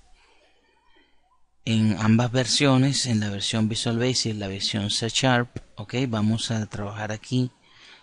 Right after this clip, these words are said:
con la versión dos mil doce. Entonces, esto es recomendable para los colegas que están siguiendo el curso básico de la versión dos mil diez, pero con versiones más recientes.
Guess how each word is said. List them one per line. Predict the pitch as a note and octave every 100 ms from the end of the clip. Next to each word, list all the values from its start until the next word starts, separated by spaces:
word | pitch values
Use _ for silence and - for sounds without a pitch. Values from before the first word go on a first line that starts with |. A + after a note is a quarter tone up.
| _ -
con | B2
la | A#2
versión | G#2+ G2+ G#2+ G2+
dos | G#2
mil | G2+ F#2
doce. | - - - - - _ _ _
Entonces, | A2 G#2+ - A#2 - - - _ _ _ - - -
esto | A2+ -
es | D#3+
recomendable | E3 C#3 A#2+ A#2 C3 A2 G#2+ B2+ E3 - -
para | A2+ A#2
los | G#2
colegas | - G#2 G2+ A#2 A#2+
que |
están | A#2+ - G#2+ G#2+
siguiendo | - A2 A2 A2+
el | A2+
curso | - G#2+ A2 - A2+ - -
básico | - G#2+ A#2+ A#2 - A#2+ D#3+ E3+ - _ - _ _ _ _ _ _ _ _ _ _
de | G#2+ A2 A2 G#2+ G#2+ G#2+
la | A2+
versión | A2 G#2 - A2+
dos | A2 A#2
mil | B2+ C3
diez, | D3 C#3+ - - A3+ - _
pero | - C#3+ D3+
con | - A2+
versiones | G#2+ - A2 G#2+
más | A2 G2
recientes. | - - - - - - - -